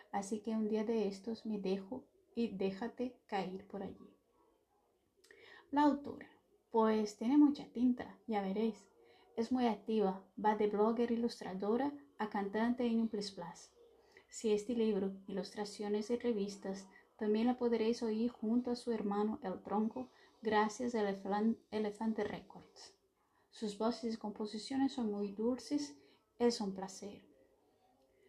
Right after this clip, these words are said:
Espero que disfrutéis de este libro tanto como yo y haceros con un ejemplar, que este libro es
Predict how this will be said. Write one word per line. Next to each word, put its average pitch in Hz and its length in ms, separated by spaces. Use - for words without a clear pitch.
Espero 269 380
que 285 100
disfrutéis 226 580
de 233 60
este 214 220
libro 208 300
tanto 220 300
como 196 240
yo 208 260
y 247 120
haceros 247 580
con 240 200
un 254 140
ejemplar, 214 640
que 208 120
este 208 180
libro 240 420
es 220 340